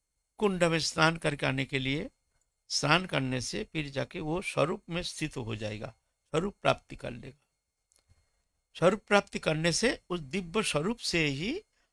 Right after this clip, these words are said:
हमारे दर्शन प्राप्त करने का, दर्शन करने का योग्यता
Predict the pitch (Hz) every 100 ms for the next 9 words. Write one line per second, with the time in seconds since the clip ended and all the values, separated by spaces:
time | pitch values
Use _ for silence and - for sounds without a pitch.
0 | - 139 139 170 240 240 151 - 214 320
1 | _ _ _ _ - 165 170 - 196 175
2 | 160 170 175 196 247 - 117 151 - 196
3 | 190 180 165 180 220 180 139 185 196 202
4 | 196 220